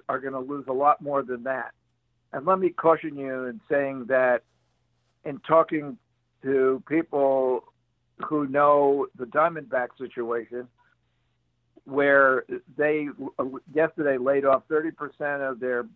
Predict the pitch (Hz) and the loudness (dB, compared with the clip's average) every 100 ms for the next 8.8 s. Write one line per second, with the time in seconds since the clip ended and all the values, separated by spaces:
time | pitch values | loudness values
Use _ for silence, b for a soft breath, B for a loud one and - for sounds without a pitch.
0 | - 156 160 139 135 120 113 113 113 110 | -4 -4 -4 -6 -2 -2 -2 -6 -6 -10
1 | 117 123 _ _ _ _ _ 151 147 156 | -16 -16 _ _ _ _ _ -2 2 2
2 | 160 147 139 139 147 135 127 - 139 143 | 2 2 2 2 -2 -6 -10 -4 -6 -6
3 | 131 120 - 147 143 - - 135 120 147 | -10 -12 -2 2 2 0 -16 -16 -10 -8
4 | 127 - 156 113 - 156 - 120 117 - | -6 -2 -2 -2 -2 -2 -2 -4 -4 -6
5 | 123 131 120 131 123 120 147 135 113 120 | -10 -8 -6 -6 -6 -2 -2 -2 -6 -18
6 | _ _ _ _ _ _ _ _ _ _ | _ _ _ _ _ _ _ _ _ _
7 | _ - - 156 175 170 165 156 151 143 | _ -20 -4 2 2 2 0 2 2 2
8 | 131 127 147 131 _ 147 151 | 0 0 -8 -14 _ -10 -10